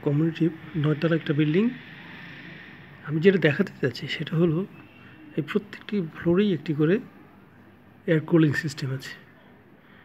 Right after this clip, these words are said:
এখন এয়ার কুলিং সিস্টেমের পানি আমাদের দেশে হলে কেউ উপর থেকে ছেড়ে দেয়, পরে নিচে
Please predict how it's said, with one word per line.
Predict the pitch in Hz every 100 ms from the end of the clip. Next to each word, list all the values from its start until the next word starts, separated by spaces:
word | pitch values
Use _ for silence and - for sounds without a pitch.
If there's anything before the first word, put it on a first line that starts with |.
| - -
এখন | 156 170
এয়ার | 180
কুলিং | 180 202 220
সিস্টেমের | 214 190 196 190 185
পানি | 165 190 170
আমাদের | 170 165 151
দেশে | 147 139
হলে | 147
কেউ | 156
উপর | 151 147
থেকে | 156 160
ছেড়ে | - 156
দেয়, | 151 208 208 -
পরে | 156 147 139 135 - - - - -
নিচে | 143 135 135